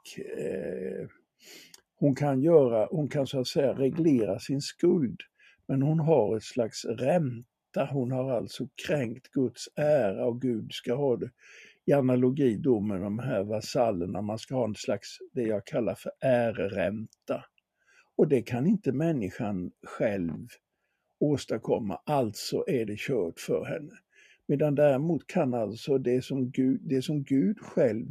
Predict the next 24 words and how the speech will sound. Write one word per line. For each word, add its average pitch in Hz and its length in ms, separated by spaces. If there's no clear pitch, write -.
kräver, 76 760
äreräntan, 110 920
kan 143 340
Gud 120 360
själv 110 440
ordna 120 600
genom 107 360
att 107 160
sonen 123 840
som 135 240
är 123 60
gudomlig 101 840
gör 156 580
vad 214 160
människan 131 560
ska 117 320
göra, 165 500
nämligen 110 560
lider 104 380
och 107 80
dör - 320
för 165 180
sin 165 240
synd, 143 380